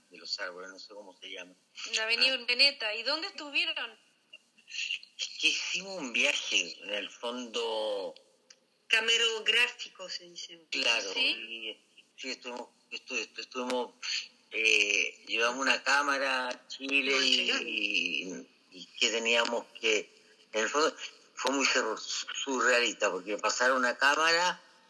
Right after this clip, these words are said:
Speaker 1: para que vaya a filmar a,
Speaker 3: Un
Speaker 1: a
Speaker 3: exiliado de acá.
Speaker 1: a un exiliado me pasó la cámara, la tenía,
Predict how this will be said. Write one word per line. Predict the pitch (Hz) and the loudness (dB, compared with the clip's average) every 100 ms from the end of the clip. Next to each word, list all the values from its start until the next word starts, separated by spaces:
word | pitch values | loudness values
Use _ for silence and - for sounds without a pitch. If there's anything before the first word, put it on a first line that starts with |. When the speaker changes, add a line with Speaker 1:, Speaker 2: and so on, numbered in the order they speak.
| _ _ - | _ _ -4
Speaker 1:
para | 120 123 | -2 -2
que | 117 | -4
vaya | 123 131 156 160 180 180 - - | -4 -2 0 0 0 0 -2 -6
a | 131 | -8
filmar | 127 127 113 123 139 156 160 - - | -6 -8 -8 -2 0 0 -2 -8 -4
a, | - 117 113 | 0 0 -2
Speaker 3:
Un | - - | -2 -2
Speaker 1:
a | 107 | 0
Speaker 3:
exiliado | 107 220 214 294 233 160 - - | 0 0 2 4 2 -2 -8 -2
de | 196 | 0
acá. | - 180 - - | 0 -2 -6 -6
Speaker 1:
a | |
un | 117 | -4
exiliado | 120 - 127 139 151 160 | -4 -4 -2 2 2 0
me | 139 | -2
pasó | 147 - | -4 -2
la | 135 - | -2 -2
cámara, | - 123 104 110 123 - - | 0 0 0 -2 -4 -8 -10
la | 90 | -8
tenía, | 104 123 127 135 | -6 -4 -4 -4